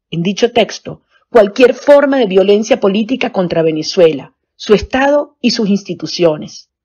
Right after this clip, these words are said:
Por Dios, la violencia y la destrucción de las instituciones y el Estado la ha cometido y la sigue cometiendo todos los días el régimen.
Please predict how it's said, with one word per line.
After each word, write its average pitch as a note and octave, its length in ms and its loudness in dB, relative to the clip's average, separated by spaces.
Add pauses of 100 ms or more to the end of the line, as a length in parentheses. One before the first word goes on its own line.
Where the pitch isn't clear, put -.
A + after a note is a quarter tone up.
Por F#3 180 -6
Dios, A#3 540 -4 (420)
la A3+ 160 4
violencia D4 640 4
y C#4+ 40 4
la B3+ 100 6
destrucción A#3 540 0
de D4 80 4
las C#4 120 2
instituciones A#3 720 0
y A#3+ 80 2
el F#3 80 2
Estado B3 420 2
la G#3 220 2
ha C#4 180 0
cometido C4+ 480 2
y C#4 40 2
la G#3+ 120 0
sigue D4 460 2
cometiendo G3 680 -2 (260)
todos D4 500 4
los G3 180 0
días G#3 320 0
el G3 100 -2
régimen. F3+ 560 -2